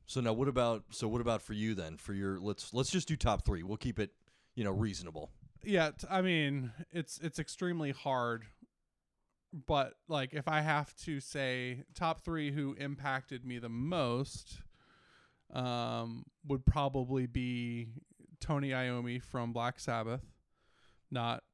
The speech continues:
Speaker 2: the most impeccable, um, of soloists by any means, but
Speaker 1: Right.
Speaker 2: his grooves were really good.
Speaker 1: Yep.
Speaker 2: Um, second would be Stevie Ray Vaughan.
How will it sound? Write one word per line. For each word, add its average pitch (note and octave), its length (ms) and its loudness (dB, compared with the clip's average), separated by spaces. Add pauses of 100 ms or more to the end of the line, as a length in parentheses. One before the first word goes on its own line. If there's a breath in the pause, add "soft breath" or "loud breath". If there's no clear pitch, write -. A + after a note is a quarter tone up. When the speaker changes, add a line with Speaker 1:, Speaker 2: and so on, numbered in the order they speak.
(600)
Speaker 2:
the D#3+ 80 2
most C3+ 320 2
impeccable, B2+ 1080 2 (320)
um, A#2+ 640 -2
of B2 540 -4 (540)
soloists D#3+ 580 6
by B2 200 0
any A#2+ 160 0
means, A#2+ 340 -2
but B2 240 -6
Speaker 1:
Right. - 120 2
Speaker 2:
his B2+ 160 0
grooves F3 420 10
were C3+ 140 6
really A#2 280 2
good. A#2 320 -4 (280)
Speaker 1:
Yep. G#2 200 2 (720 soft breath)
Speaker 2:
Um, A#2 720 -2 (1600)
second D#3+ 480 2
would C#3+ 120 0
be C3+ 120 0
Stevie C3+ 380 0
Ray B2 180 4
Vaughan. C#3 540 6